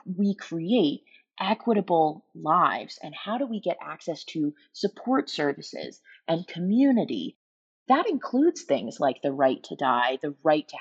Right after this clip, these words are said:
have kids, the right to any number of other things. But that is where our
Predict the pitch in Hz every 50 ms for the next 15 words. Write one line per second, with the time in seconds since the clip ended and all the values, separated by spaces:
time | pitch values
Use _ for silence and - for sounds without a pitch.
0 | - 135 131 - - _ - - 135 135 120 117 - - - - - - - -
1 | - - 156 151 143 139 147 151 147 147 143 - - - - 160 143 143 147 147
2 | 143 139 - - 214 240 269 269 208 170 160 175 208 247 262 233 220 165 - -
3 | - - - 175 165 165 147 143 139 _ - 247 208 156 147 - - _ _ -
4 | 190 202 294 202 156 - - - - _ _ _ _ _ _ _ _ _ _ -
5 | 185 175 196 220 - - - 214 190 180 175 175 151 151 147 156 147 147 147 147
6 | 143 143 139 143 143 - _ _ _ _ _ _ - 160 156 151 151 143